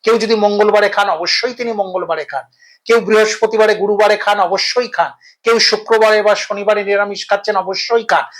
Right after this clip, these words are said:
তার সাথে in addition with that, আপনার নিজের জন্মবারেও এখন থেকে নিরামিষ খাওয়া শুরু করুন। গ্যারান্টি দিয়ে বলছি, রাহুর প্রকোপ থেকে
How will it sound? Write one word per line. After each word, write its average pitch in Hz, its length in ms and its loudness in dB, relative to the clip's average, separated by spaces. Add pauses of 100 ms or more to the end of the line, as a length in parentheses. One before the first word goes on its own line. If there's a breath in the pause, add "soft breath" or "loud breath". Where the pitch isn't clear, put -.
(140 loud breath)
তার 226 340 2
সাথে 233 320 -2
in 226 400 -4
addition 269 520 -4
with 220 180 -2 (100)
that, 311 200 0 (1300)
আপনার 160 580 -2
নিজের 156 380 -6
জন্মবারেও 156 880 0 (200)
এখন 175 300 -12
থেকে 165 260 -10
নিরামিষ 151 560 -6
খাওয়া 147 180 2
শুরু 147 280 -4
করুন। 185 600 0 (960)
গ্যারান্টি 302 480 2
দিয়ে 269 180 2
বলছি, 214 640 -2 (460)
রাহুর 185 560 0
প্রকোপ 180 420 -2
থেকে 160 460 -6